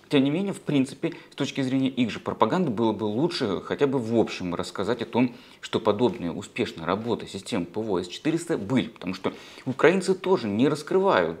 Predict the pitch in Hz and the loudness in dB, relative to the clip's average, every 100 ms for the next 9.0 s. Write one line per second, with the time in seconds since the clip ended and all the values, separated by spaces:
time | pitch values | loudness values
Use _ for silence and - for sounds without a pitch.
0 | - 95 90 - - 98 87 95 - - | -2 0 0 -4 -2 0 0 -2 -4 -12
1 | - - - - 98 95 - 113 117 104 | -20 -20 -16 -6 -6 -6 2 4 4 2
2 | 87 87 95 117 - 220 120 113 107 131 | 0 -2 -4 -2 -2 0 -2 -2 0 0
3 | 196 147 139 175 165 110 131 165 151 98 | 2 2 0 2 4 2 0 -2 -2 -4
4 | 80 - 104 - 101 - - 151 110 101 | -8 -8 -8 -6 -6 -6 -2 2 4 2
5 | - - 151 127 107 98 101 156 139 117 | 0 0 0 2 0 0 0 0 0 0
6 | 101 - - 151 151 117 - 87 92 104 | -2 -4 0 0 2 0 -2 -4 0 4
7 | 143 - - 95 92 117 127 98 - 104 | 4 0 -4 -4 0 0 0 -2 -2 0
8 | 98 98 135 123 92 - 127 - 107 | 0 0 0 0 0 -2 -8 -6 -8